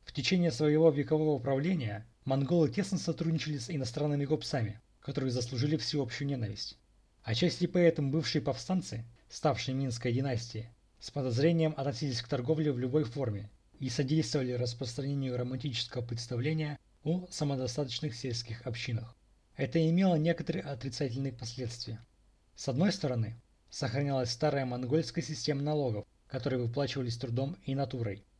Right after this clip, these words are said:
В её основе лежала квазикастовая система, в которой подданные классифицировались как крестьяне, ремесленники или солдаты и не могли менять род занятий. Она оказалась крайне непопулярной.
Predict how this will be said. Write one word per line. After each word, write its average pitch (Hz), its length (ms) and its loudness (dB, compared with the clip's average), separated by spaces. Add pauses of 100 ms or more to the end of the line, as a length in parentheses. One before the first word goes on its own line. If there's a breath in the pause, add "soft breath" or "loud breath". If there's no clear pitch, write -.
(260)
В 117 100 0
её 147 240 8
основе 165 420 0
лежала 131 360 2
квазикастовая 139 840 0
система, 123 540 -4 (200)
в - 80 -18
которой 123 300 -2
подданные 120 600 0 (180)
классифицировались 151 840 0
как 120 180 -6
крестьяне, 147 720 -2
ремесленники 139 640 -2
или 156 200 -6
солдаты 123 580 -4 (420)
и 139 80 -6
не 139 120 2
могли 131 320 2
менять 117 320 2
род 120 180 2
занятий. 113 440 -2 (380)
Она 156 340 6
оказалась 170 560 4
крайне 165 360 6
непопулярной. 143 800 0